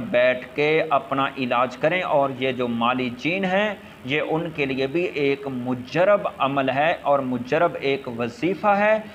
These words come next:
इंशाल्लाह आप अपने घर में बैठ करके यरकान का इलाज आप खुद कर सकते हैं या अपने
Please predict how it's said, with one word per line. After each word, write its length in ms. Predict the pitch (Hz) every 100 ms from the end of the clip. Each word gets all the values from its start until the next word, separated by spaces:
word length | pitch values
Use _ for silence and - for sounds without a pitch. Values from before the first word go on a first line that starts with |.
| - -
इंशाल्लाह 680 | 190 208 202 - 143 135
आप 280 | 131 123 123
अपने 260 | 120 127 127
घर 260 | 113 127
में 180 | 143 135 117
बैठ 300 | 123 127 120
करके 380 | 131 131 160 156 -
यरकान 560 | 127 123 - 147 165 170
का 160 | 160 160 143
इलाज 400 | 143 139 156 156
आप 380 | - 139 143 -
खुद 160 | 165 156
कर 160 | 151 135
सकते 340 | - 110 113
हैं 220 | 104 92 - - - - -
या 140 | 131 190 175
अपने 320 | - 202 208